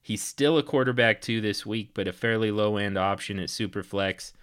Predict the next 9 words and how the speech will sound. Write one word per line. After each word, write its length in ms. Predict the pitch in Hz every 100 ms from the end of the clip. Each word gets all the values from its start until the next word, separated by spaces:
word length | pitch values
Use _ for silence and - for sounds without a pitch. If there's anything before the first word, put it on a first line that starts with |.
| - - -
I'd 180 | 110 120
start 260 | - 113
him 120 | 113
over 260 | 110 101 95
Alex 360 | 92 104 101 -
Smith 340 | 117 107 -
or 80 | 98
Blake 340 | 98 98 92
Bortles, 540 | 113 117 117 110 104